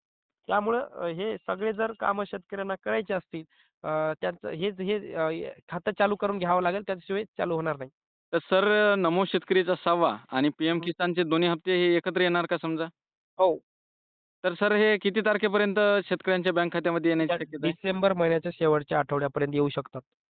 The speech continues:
Speaker 2: हां, हां, हां. श-,
Speaker 1: हं, हं.
Speaker 2: समजा डिसेंबरच्या शेवटच्या आठवड्यापर्यंत.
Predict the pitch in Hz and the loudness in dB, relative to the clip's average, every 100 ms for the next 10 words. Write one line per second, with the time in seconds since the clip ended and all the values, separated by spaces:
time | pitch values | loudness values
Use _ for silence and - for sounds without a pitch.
0 | _ _ _ 139 131 123 113 110 113 - | _ _ _ -2 -2 -2 -4 -8 -6 -2
1 | 117 113 180 143 135 147 135 131 139 156 | 0 2 0 0 0 0 -2 -2 -2 0
2 | 147 135 175 170 180 175 160 139 135 127 | 2 2 0 0 0 2 0 0 0 0
3 | 120 110 | -2 -4